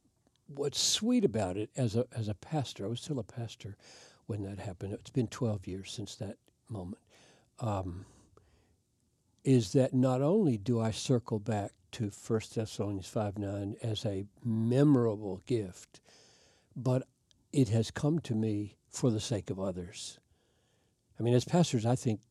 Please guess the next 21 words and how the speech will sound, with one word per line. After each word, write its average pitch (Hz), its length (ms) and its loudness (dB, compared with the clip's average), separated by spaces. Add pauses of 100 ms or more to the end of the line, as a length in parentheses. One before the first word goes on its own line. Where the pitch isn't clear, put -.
(100)
that's - 420 -2
why 104 640 -4 (300)
the 120 100 0
Lord 107 340 0
brings 104 340 -2
us - 180 -6
into 98 240 -6
many 117 320 2
of 90 140 -4
our 92 100 -8
difficulties, 90 800 -10 (600)
along 101 380 -2
with 95 140 -4
other 107 240 4
reasons, 92 520 -4 (420)
namely 110 340 0
that 104 220 -4 (1200)
with 123 280 8
the 147 80 2
comfort 127 520 2
with 120 300 6